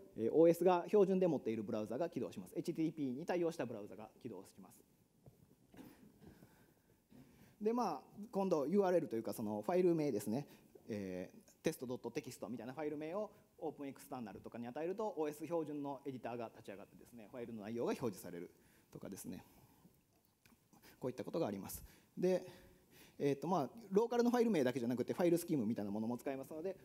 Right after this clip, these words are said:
ファイルコロンスラッシュスラッシュみたいなことも指定もできますと。で、よくあるケースなんですけども、そのウェブビュー内でコンテンツを表示していますよと。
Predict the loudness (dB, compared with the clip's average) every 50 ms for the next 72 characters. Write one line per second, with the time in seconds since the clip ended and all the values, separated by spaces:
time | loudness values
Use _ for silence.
0 | -20 -8 -2 0 0 0 0 -2 -4 -6 -6 -8 -8 -6 -6 -6 -6 -6 -12 -10
1 | -8 -6 -6 -6 -8 -12 -12 -12 -10 -12 -12 -12 -10 -8 -6 -4 -2 -4 -4 -6
2 | -10 -20 -20 -8 -4 -4 -2 -2 -2 -2 -2 -2 -4 -6 -12 -12 -14 -14 -16 -20
3 | _ -20 -20 -20 -20 -20 -20 _ _ -20 _ _ _ _ _ _ _ _ _ _
4 | _ _ _ -20 _ _ _ -20 -20 -20 -20 -20 -20 _ _ _ _ _ 2 2
5 | 4 4 4 0 0 2 2 2 2 4 4 4 2 2 0 0 0 0 0 0
6 | -2 -2 -2 -2 -2 -2 -2 2 4 4 4 6 4 4 4 4 4 4 4 4
7 | 2 2 2 -2 -2 0 0 -2 0 2 2 2 4 2 0 0 -2 -6 -6 -6
8 | -6 -6 -8 -10 -10 -10 -10 -10 -12